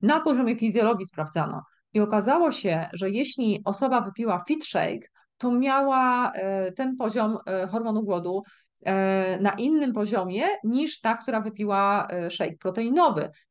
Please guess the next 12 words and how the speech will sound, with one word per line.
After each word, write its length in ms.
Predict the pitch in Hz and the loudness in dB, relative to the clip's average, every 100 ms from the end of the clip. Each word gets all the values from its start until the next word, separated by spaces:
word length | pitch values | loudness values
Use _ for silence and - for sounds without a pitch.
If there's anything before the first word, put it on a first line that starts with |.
| - | -2
Innymi 300 | 196 214 320 | 4 6 4
s-, 200 | 349 - | -2 -4
e, 260 | 190 196 190 | 0 2 0
słowy, 600 | 190 294 233 175 190 339 359 _ _ - | 2 2 4 2 2 0 -4 _ _ -12
mm, 840 | 202 196 196 196 190 190 185 185 175 _ _ _ _ - | -8 -6 -4 -4 -4 -4 -6 -8 -10 _ _ _ _ 0
jeżeli 400 | 226 233 359 359 | 0 2 2 4
ja 160 | 302 | 2
wierzę 520 | 220 269 285 196 165 160 | 2 2 2 0 -4 -4
w 40 | - | -2
to, 360 | 247 185 160 - | 2 2 2 -4
że 600 | 175 220 214 196 196 - - 190 | -4 0 2 2 0 -6 -12 -8
piję 640 | - 330 285 214 190 180 | 0 2 4 2 2 0